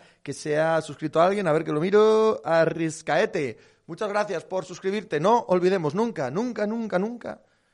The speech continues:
que aunque yo tuviera aperrado por casa y no sabía qué hacer y me puse aquí ahora a hacer un poco de directo, yo esto lo hago por los cuartos. Así que si tenéis un Amazon Prime, suscribíos, que ya de lo que va el tema,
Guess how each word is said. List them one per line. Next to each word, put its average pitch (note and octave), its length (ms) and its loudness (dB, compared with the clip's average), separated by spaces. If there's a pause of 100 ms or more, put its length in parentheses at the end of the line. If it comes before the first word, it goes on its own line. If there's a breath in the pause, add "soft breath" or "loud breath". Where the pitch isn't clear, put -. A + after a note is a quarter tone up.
(200)
que - 100 -6
aunque C#3+ 200 -6
yo E3 100 -4
tuviera G3+ 260 0
aperrado E3+ 380 -2
por D#3 180 -6
casa G3+ 300 0
y D#3 40 -4
no D#3+ 80 -6
sabía D#3 220 0
qué D#3 60 -6
hacer F#3+ 340 -4
y D#3+ 60 -8
me C#3 100 -8
puse D#3 220 -10
aquí D#3+ 340 -6 (260 soft breath)
ahora C#3+ 420 2
a - 180 -4
hacer C#3+ 220 -4
un C3+ 80 -12
poco D3 200 -4
de C#3 80 0
directo, F#3+ 520 -2
yo G3 320 4
esto B3+ 640 2
lo F3 180 6
hago A3+ 400 6
por G#3+ 100 -2
los G3 140 -4
cuartos. A2+ 560 -6
Así C3+ 240 -12
que F3 180 -4
si D#3+ 400 -6
tenéis D3 380 -4
un D#3 80 -6
Amazon D3+ 280 -4
Prime, G3+ 360 -2 (340 soft breath)
suscribíos, F#3 720 0 (160)
que B2+ 160 -12
ya C#3+ 100 -4
de F3 100 -2
lo E3+ 80 -2
que E3 80 -6
va D#3+ 80 2
el D#3 80 -6
tema, A2+ 260 -10